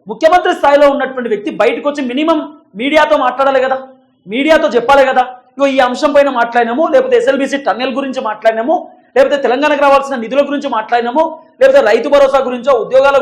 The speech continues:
గురించో, లేకపోతే ఇంకోటి ఇంకోటి ఈ అంశం పైన మాట్లాడినామని చెప్పి ముఖ్యమంత్రి రేవంత్ రెడ్డి గారు చెప్పాలి కదా, చెప్పలే. రేవంత్ రెడ్డి ప్రెస్ మీట్ పెట్టలే కాబట్టి ఈ కాంగ్రెస్లో కొంతమంది నేతలు ఏమంటున్నారట,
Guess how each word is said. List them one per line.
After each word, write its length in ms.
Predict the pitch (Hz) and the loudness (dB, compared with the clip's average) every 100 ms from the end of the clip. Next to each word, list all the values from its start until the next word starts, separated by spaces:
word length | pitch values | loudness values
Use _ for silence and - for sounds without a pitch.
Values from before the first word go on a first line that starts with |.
| 254 | -2
గురించో, 240 | 240 285 262 | -2 0 0
లేకపోతే 220 | 247 208 | -2 -6
ఇంకోటి 280 | 220 277 262 | 0 0 2
ఇంకోటి 220 | 254 262 226 | -4 -2 -4
ఈ 20 | |
అంశం 200 | 214 277 269 | -8 -8 -6
పైన 120 | 247 202 | -4 -4
మాట్లాడినామని 540 | - 269 262 247 196 | -4 -4 -4 -6 -4
చెప్పి 220 | 202 339 349 - _ _ _ | -6 -4 -8 -10 _ _ _
ముఖ్యమంత్రి 360 | 190 285 339 302 | -2 2 2 4
రేవంత్ 200 | 285 294 | 4 2
రెడ్డి 140 | 294 285 | 0 0
గారు 120 | 220 | 0
చెప్పాలి 280 | 233 262 240 | 0 0 0
కదా, 100 | 285 - | -2 -6
చెప్పలే. 300 | 226 269 - - _ _ _ 190 | -4 -2 -2 -8 _ _ _ 4
రేవంత్ 380 | 254 339 349 330 | 6 6 4 0
రెడ్డి 160 | 330 330 | -2 -2
ప్రెస్ 180 | 240 226 | -4 -2
మీట్ 160 | 339 302 | -2 0
పెట్టలే 260 | 240 302 302 240 | 0 4 4 2
కాబట్టి 340 | 220 220 339 349 - _ _ 294 | -2 -4 -6 -6 -12 _ _ -8
ఈ 20 | 311 | -2
కాంగ్రెస్లో 520 | 262 330 339 320 294 262 262 - - | -2 0 0 0 2 2 2 -4 -6
కొంతమంది 360 | 269 269 277 254 247 | -2 0 -2 -2 0
నేతలు 260 | 294 302 277 | 2 4 4
ఏమంటున్నారట, 560 | 302 285 269 240 233 | 2 -2 -2 -2 0